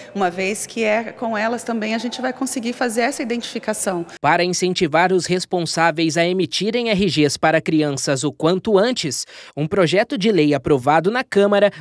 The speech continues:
Speaker 2: vai instituir nas escolas municipais de educação fundamental e infantil a campanha Meu Primeiro R G.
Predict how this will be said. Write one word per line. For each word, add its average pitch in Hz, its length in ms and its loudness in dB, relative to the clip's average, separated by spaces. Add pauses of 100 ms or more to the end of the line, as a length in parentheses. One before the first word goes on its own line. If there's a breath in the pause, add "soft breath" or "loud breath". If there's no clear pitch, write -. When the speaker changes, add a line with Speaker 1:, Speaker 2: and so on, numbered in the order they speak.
Speaker 2:
vai 147 220 2
instituir 170 600 2
nas 156 200 -2
escolas 165 540 0
municipais 180 760 -2
de - 80 0
educação 147 640 0
fundamental 151 840 -2
e 127 100 -4
infantil 233 600 -2 (320 loud breath)
a 156 140 -2
campanha 175 800 0
Meu 196 380 0
Primeiro 185 680 2
R 202 240 2
G. 131 300 -2